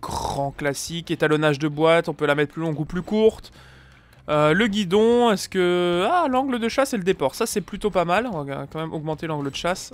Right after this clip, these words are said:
toujours mieux pour les virages. Euh, type de disque de frein, avant ou arrière, on n'a pas trop de détails. Il existe deux types de freins, les premiers, plus grande puissance mais moins de flexibilité, alors que les seconds ont la propriété inverse. Donc écoutez, oui, on va rester sur des freins,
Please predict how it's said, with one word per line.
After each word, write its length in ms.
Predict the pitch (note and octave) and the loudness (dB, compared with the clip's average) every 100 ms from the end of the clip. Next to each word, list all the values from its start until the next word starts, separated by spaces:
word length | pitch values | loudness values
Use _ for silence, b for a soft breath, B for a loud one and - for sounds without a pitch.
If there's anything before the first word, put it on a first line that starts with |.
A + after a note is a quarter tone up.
| G3+ | -18
toujours 200 | - D3 | -12 -8
mieux 220 | C#3 F3 A3 B B B B | -6 -4 -6 B B B B
pour 140 | - D3 | -6 -4
les 60 | |
virages. 600 | C#3 C#3+ E3 G3 A3 G#3 A3+ | 0 4 6 6 6 2 0
Euh, 380 | D3+ D3 D3 D3 | 2 2 2 2
type 220 | - A#3 | 0 -2
de 80 | G3+ | -2
disque 260 | G3+ - G#3 | -2 -2 0
de 140 | F#3+ | 0
frein, 240 | - G3 | 0 2
avant 340 | G#3 E3 D#3+ F3+ | 4 4 4 4
ou 60 | |
arrière, 240 | E3+ D#3+ F#3 | 4 4 2
on 60 | |
n'a 100 | D#3+ | 0
pas 180 | E3 A#3+ | -2 -2
trop 200 | A#3+ G#3+ | -4 -6
de 40 | F3+ | -4
détails. 580 | F3 - G3+ A#3 B3 B3+ B B B B B B | -6 0 0 0 -2 -4 B B B B B B
Il 80 | E3 | 2
existe 300 | G#3 B3+ F#3 | 2 0 0
deux 140 | F3+ | -2
types 140 | F#3+ D#3+ | -2 -2
de 100 | D#3 | 0
freins, 180 | E3+ | 2
les 80 | G3 | 2
premiers, 560 | E3 - D3 E3+ F#3+ F3+ | 0 -2 0 2 0 0
plus 200 | - D#3 | -4 -6
grande 200 | D#3+ E3 | -4 -4
puissance 460 | E3+ - F#3 E3 | -6 -6 -4 -4
mais 80 | D#3 | -4
moins 220 | C#3+ F3 | -4 -2
de 80 | F3 | -2
flexibilité, 440 | C#3 F3+ E3 D#3 F#3+ | -2 -6 -8 -4 -2
alors 140 | F3 | -2
que 80 | D3+ | -2
les 80 | D3 | -6
seconds 400 | - D#3+ G3+ G#3 - | -8 -6 -6 -8 -8
ont 200 | D3 D3 | -8 -6
la 100 | D3 | -8
propriété 520 | - D3+ D#3 F3+ G#3+ - | -8 -8 -6 -4 -4 -2
inverse. 400 | D#3 C3+ D3 D3 | -2 0 -4 -4
Donc 140 | D3 C#3+ | -10 -10
écoutez, 260 | D#3 C#3+ | -10 -6
oui, 120 | C3+ | -4
on 40 | C3+ | 2
va 100 | C3+ | 2
rester 200 | D3+ F#3+ | 2 -2
sur 160 | - | -6
des 80 | D3 | -6
freins, 260 | - E3+ | -4 -2